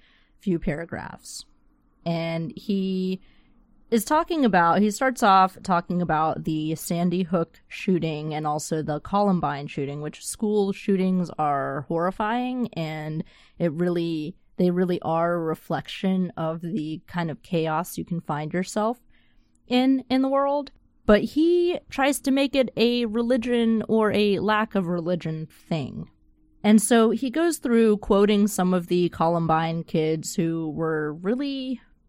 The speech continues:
like, awful little shitlords. I mean, th-, these are kids who, I,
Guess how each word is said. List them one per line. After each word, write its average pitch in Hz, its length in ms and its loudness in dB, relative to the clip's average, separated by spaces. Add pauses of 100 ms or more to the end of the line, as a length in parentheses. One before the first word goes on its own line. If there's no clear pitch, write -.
(600)
like, 175 260 -2
awful 185 400 -2
little 185 180 0
shitlords. 254 920 -2
I 196 80 6
mean, 196 240 6 (320)
th-, 208 220 2
these 214 200 2
are 220 80 2
kids 202 540 0
who, 190 580 2 (1200)
I, 190 140 -4